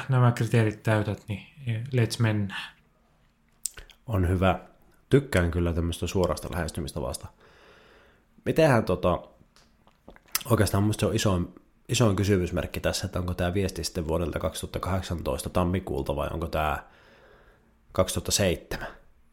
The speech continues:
Speaker 2: Että minkälainen se on ollut se aikahaitari ja suunnitelma tämän avioitumisen suhteen?
Speaker 1: Niin, se on kyllä, se on kyllä tuota,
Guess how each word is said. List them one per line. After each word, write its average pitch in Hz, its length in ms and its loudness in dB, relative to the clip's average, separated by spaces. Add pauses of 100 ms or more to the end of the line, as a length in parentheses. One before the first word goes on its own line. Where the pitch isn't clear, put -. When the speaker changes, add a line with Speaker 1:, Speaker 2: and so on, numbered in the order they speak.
(800)
Speaker 2:
Että - 120 -6
minkälainen 85 500 2
se 85 120 0
on 80 80 6
ollut 87 180 2
se - 140 -4
aikahaitari 80 640 -2
ja - 120 -4 (200)
suunnitelma 73 580 -4
tämän 73 220 -4
avioitumisen 69 640 -4
suhteen? - 440 -12 (840)
Speaker 1:
Niin, 123 380 6
se 139 260 2
on 135 260 4
kyllä, 127 400 2 (420)
se 143 260 -4
on 139 180 -2
kyllä 147 280 -2
tuota, 139 800 -4